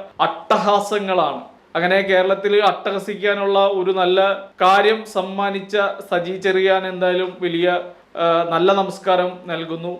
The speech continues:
ഒപ്പം തന്നെ നമ്മൾ വിചാരിക്കും ഈ ഒരു ഹൈന്ദവ ആചാരപ്രകാരമുള്ള ഒരു സംഭവമാണ് ശ്രീ അമൃതാനന്ദമയി എന്ന് പറയുന്ന സ്ത്രീ നടത്തിക്കൊണ്ടിരിക്കുന്നത്. അപ്പോ ഇവരുടെ ഈ ഒരു ചടങ്ങിൽ സജി ചെറിയാൻ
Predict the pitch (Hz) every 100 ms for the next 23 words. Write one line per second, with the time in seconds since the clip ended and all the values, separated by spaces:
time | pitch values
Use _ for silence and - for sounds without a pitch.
0 | - _ 214 214 226 233 240 233 214 220
1 | 226 214 220 202 220 220 214 214 214 220
2 | 208 - - 185 190 208 208 220 220 220
3 | 202 196 190 202 196 202 208 202 196 196
4 | 202 196 190 190 214 - - _ - 208
5 | 214 208 - - 208 - - 202 196 208
6 | 208 202 185 185 180 - - 175 180 175
7 | - _ 180 175 175 180 180 180 180 185
8 | 180 180 180 175 175 170 170 170 - 170
9 | 175 170 175 160 - 160 170 147 123 123
10 | - - _ _ 190 185 240 247 254 226
11 | 214 233 254 262 262 - 247 247 247 247
12 | 220 - - 214 202 202 208 180 - -
13 | 170 185 190 190 196 196 196